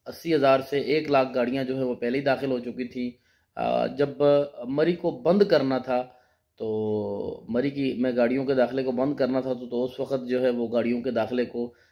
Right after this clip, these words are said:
बंद भी नहीं किया गया। और उसके अलावा जो सबसे बड़ी वजह बनी वो ये थी कि, अ, जो इंतज़ामिया है उसकी,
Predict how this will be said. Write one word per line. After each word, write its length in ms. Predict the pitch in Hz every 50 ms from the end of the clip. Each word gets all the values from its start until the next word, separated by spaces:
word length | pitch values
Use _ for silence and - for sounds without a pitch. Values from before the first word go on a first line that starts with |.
| _ _ -
बंद 320 | - - - 147 170 175 170
भी 140 | 170 180
नहीं 240 | 175 165 165 165 147
किया 200 | - 143 147 147
गया। 360 | 135 139 139 135 135 135 135 - - _ _ _ _ -
और 420 | - 117 117 117 117 117 113 117 117 120 120 120 120 117 117 - -
उसके 320 | 123 - - _ - 147
अलावा 600 | 139 135 131 127 127 131 135 135 135 131 131 - - - _ _ _ _
जो 280 | 117 123 123 127 139 123
सबसे 460 | - - - 196 185 - - 196 190
बड़ी 380 | 170 131 - 160 175 202 233 226
वजह 280 | 175 165 147 156 151
बनी 460 | 139 131 135 135 143 147 147 139 - _ _ _ _ _ _ 127
वो 300 | 123 131 151 175 175 160
ये 280 | 143 147 156 156 156 -
थी 220 | 147 147 151 151 143 - 135
कि, 400 | 131 123 123 123 123 120 123 123 - - 120
अ, 100 | 120 120
जो 280 | 117 127 123 123 113
इंतज़ामिया 640 | 107 123 123 123 127 127 131 135 151 165 175 175 170
है 260 | 160 165 160 156 151
उसकी, 800 | 147 131 147 143 - - _ 160 160 165 165 156 156 - -